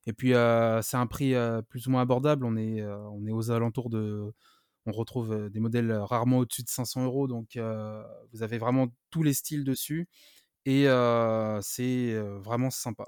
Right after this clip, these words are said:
Moi, je... il y a, il y a une deuxième marque, euh, alors, euh, moins connue aussi, c'est Pékinier. Alors, euh, marque française également, décidément, euh.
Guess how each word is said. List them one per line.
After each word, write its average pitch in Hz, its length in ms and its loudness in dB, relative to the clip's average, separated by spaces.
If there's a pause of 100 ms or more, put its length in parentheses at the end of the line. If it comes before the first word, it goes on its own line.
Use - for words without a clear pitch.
(180)
Moi, 127 160 -4
je... 107 500 -6
il 127 80 2
y 123 40 4
a, 123 200 4
il 117 40 -2
y 123 40 -2
a - 20 4
une 123 100 4
deuxième 139 240 4
marque, 143 320 0
euh, 110 460 -2
alors, 110 280 -4
euh, 104 320 -6
moins 127 200 -2
connue 135 240 0
aussi, 131 240 -2
c'est 120 140 -2
Pékinier. 143 640 2 (640)
Alors, 113 280 -2
euh, 110 540 -6
marque 120 260 -4
française 147 420 0
également, 120 460 0 (120)
décidément, 113 680 -4
euh. 110 40 -10